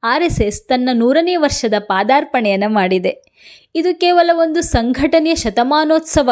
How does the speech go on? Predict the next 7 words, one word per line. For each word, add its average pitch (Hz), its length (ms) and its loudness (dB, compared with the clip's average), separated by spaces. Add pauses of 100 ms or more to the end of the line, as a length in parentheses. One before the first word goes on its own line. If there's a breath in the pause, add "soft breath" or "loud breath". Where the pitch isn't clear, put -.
ಅಲ್ಲ, 190 200 0 (680)
ಇದು 202 220 0
ಭಾರತದ 220 580 0
ಸಂಸ್ಕೃತಿ, 202 1000 -4
ಸೇವೆ, 208 760 0
ಶಿಸ್ತಿನ - 520 -2
ಶತಮಾನೋತ್ಸವ. 240 1000 0